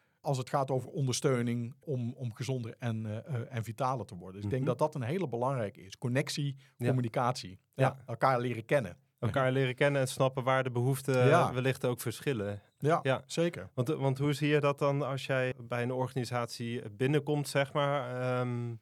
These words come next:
Speaker 2: waaruit, eh, waaruit zich die, dat communicatiegebrek dan, eh, dan in? Zijn dat echt, eh, is dat het feit dat ze fysiek van elkaar gescheiden zijn? Eh, kantoorpersoneel op kantoor,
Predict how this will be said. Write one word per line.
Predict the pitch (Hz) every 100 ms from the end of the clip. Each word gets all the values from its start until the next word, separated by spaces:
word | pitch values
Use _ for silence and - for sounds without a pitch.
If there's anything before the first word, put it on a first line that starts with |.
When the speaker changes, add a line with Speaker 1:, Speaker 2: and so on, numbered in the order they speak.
| _
Speaker 2:
waaruit, | - 127 123 127 135 135
eh, | 131 120
waaruit | 127 131 139
zich | 135 123
die, | - 120 120
dat | 127 - 123 -
communicatiegebrek | 139 127 120 131 120 - 107 113 101 107 -
dan, | 110 107 107
eh, | 104
dan | 98 107
in? | 107 110
Zijn | 127 117
dat | 120
echt, | 117 120 -
eh, | 117 - - -
is | - -
dat | 110
het |
feit | - 117
dat | 117 110
ze | -
fysiek | 123 101 143 -
van | - 135
elkaar | 135 131 131
gescheiden | 117 139 131 123
zijn? | 139 139 131
Eh, | 120
kantoorpersoneel | - 120 123 117 113 110 127 117
op | 117
kantoor, | 135 120 143 139 135